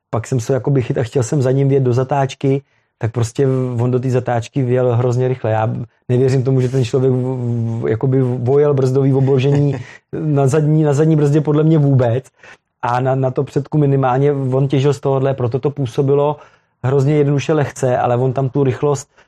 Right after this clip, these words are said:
ten moment, kdo prostě stojí na těch brzdách a teď ty máš ten přechod teda zatáček s tím plynem, tak on tady ten, ten moment on měl prostě bezkonkurenční, on měl úplně, úplně fantastický.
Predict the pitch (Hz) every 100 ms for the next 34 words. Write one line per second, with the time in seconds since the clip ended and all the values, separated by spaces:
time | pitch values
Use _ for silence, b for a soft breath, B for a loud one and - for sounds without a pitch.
0 | _ 147 147 151 156 147 131 143 139 123
1 | 139 - 156 151 143 156 143 143 131 139
2 | 143 160 - 131 - 143 - 151 151 -
3 | 160 139 147 156 151 151 151 135 139 139
4 | - 151 - 160 156 139 120 127 B B
5 | - 120 120 127 127 131 131 139 123 135
6 | 131 127 139 123 131 131 120 123 123 123
7 | 117 113 135 123 117 - 139 127 107 -
8 | 117 113 113 113 117 123 123 120 127 117
9 | 123 117 113 127 - 131 135